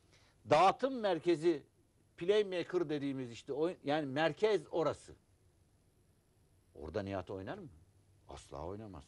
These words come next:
Burada Nihat oynar mı? Oynamaz. Orada Nihat oynar mı? Oynamaz.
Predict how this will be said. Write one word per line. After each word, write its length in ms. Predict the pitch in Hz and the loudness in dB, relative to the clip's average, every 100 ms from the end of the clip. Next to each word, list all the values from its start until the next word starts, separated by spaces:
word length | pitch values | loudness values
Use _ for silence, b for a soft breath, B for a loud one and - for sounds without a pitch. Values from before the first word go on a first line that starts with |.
| _ | _
Burada 260 | 123 151 196 | -4 2 2
Nihat 300 | 180 151 143 | 2 -2 -4
oynar 300 | 131 123 120 | -8 -8 -12
mı? 140 | 117 165 | -14 -16
Oynamaz. 420 | 123 110 107 90 78 | -12 -10 -10 -14 -8
Orada 320 | 156 196 190 | 2 2 2
Nihat 300 | 190 175 156 | -4 -4 -6
oynar 320 | 147 139 135 135 | -6 -8 -6 -8
mı? 100 | 175 | -8
Oynamaz. 360 | 143 113 92 | -10 -12 -14